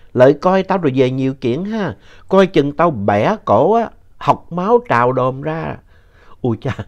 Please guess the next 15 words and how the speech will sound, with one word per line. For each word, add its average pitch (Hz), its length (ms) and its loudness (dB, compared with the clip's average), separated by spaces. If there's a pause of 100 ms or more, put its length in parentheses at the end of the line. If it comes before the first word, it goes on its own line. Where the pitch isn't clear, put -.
(100)
lúc 165 260 0
này 101 180 -4
nghe 117 220 -4
bà 101 160 -4
con 110 300 -6
bỏ 101 220 -4
chạy 92 240 -6
tán 147 280 -10
loạn 92 260 -6
vì 95 80 -6
ai 98 220 -4
cũng - 180 -12
sợ 82 300 -12
hết. 113 240 -14 (3250)
Thì 127 520 4